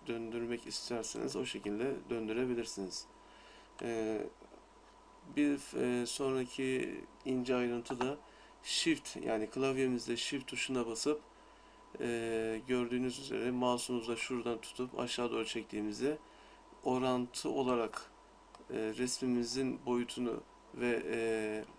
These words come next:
görselliğini kaybetmeden küçültebiliriz. Şimdi resmimizi, e, çift tıkladığımız zaman resmimiz olduğu gibi kalmış olacak, böyle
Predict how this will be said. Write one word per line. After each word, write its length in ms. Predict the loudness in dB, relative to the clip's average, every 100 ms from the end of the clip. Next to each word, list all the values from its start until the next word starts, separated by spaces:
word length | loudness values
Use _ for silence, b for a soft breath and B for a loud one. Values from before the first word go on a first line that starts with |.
| -20 -20 B B B B B -16 0
görselliğini 680 | 0 2 0 2 2 2 2
kaybetmeden 640 | 2 2 0 0 0 0
küçültebiliriz. 840 | -2 -4 -2 0 0 0 -2 -6 -10 -14 -20 -20 -20 B B B B B
Şimdi 480 | -4 0 2 2 0
resmimizi, 760 | 0 0 4 6 6 4 4 2 0
e, 380 | 2 4 4 2 -4 -12 -20 -20 -20 -20 -20 -20 -20 -10
çift 260 | -2 -2
tıkladığımız 600 | -2 0 2 4 4 2
zaman 340 | 2 4 4 2 -4 -2
resmimiz 680 | -2 0 -2 -2 -2 -4 -4
olduğu 320 | 0 2 2 -2
gibi 340 | 0 2 0 0 -12 -20 -18 -18 -18 -18 -8
kalmış 460 | 0 2 2 -2
olacak, 400 | -4 -4 -4 -6
böyle 340 | -2 0 0